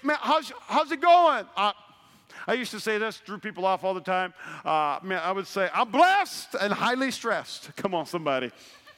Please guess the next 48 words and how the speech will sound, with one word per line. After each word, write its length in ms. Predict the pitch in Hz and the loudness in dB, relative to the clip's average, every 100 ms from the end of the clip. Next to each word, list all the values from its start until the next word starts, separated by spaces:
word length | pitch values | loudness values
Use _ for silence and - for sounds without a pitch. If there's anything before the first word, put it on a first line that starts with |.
| - _ _ _ _ _ _ _ _ _ _ _ | -20 _ _ _ _ _ _ _ _ _ _ _
But 100 | 165 | -2
I 60 | 175 | 0
love 180 | 208 | 0
here 140 | 202 208 | -2 -2
at 60 | |
Avenue 280 | 190 175 180 | -2 -2 -6
Church, 300 | 160 175 139 | -12 -12 -12
just 160 | 180 - | -16 -16
before 260 | 190 185 | -12 -10
service, 460 | 170 - 165 143 139 | -10 -8 -10 -10 -16
a 20 | |
gentleman 380 | 131 156 160 151 | -10 -8 -8 -4
walked 300 | 151 147 - | -2 -4 -4
in 220 | 147 139 | -6 -6
I 180 | 131 139 | -8 -8
admire 420 | 143 156 156 156 | -8 -6 -6 -6
so 160 | - 160 | -12 -10
much. 420 | 139 131 - - _ _ _ _ _ | -8 -10 -14 -20 _ _ _ _ _
And 100 | 147 | -8
I 20 | 165 | -6
said, 180 | 185 | -4
"Hey, 420 | 269 349 349 359 339 | -2 2 4 4 2
how 140 | 330 359 | 2 2
are 200 | 339 349 | 2 2
you? 320 | 339 339 330 | -4 -4 -6
So 160 | - 320 | -8 -10
good 220 | 349 339 | -10 -10
to 80 | 294 | -12
see 380 | - 330 330 | -8 -6 -4
you." 240 | 339 320 302 | -4 -4 -6
And 140 | 269 | -6
he 140 | 240 226 | -8 -10
says, 300 | - 214 196 | -6 -6 -6
"I'm 260 | - 226 254 | -10 -10 -6
not 320 | 302 - - | -6 -6 -8
doing 560 | 165 214 226 208 214 202 | -12 -10 -8 -10 -14 -8
that 200 | 220 190 | -6 -6
good. 280 | 262 277 - _ - _ _ _ _ _ _ _ _ | -4 -6 -6 _ -20 _ _ _ _ _ _ _ _
I 60 | 151 | -6
have 120 | 151 | -6
surgery 360 | - 180 180 190 | -8 -10 -8 -6
coming 300 | 190 180 185 | -6 -4 -4
up. 180 | 202 | -4
I'm 160 | 165 160 | -4 -8
in 60 | 147 | -10
pain 280 | 175 175 | -8 -10
right 220 | 165 160 160 | -8 -12 -6
now." 320 | 160 160 | -4 -4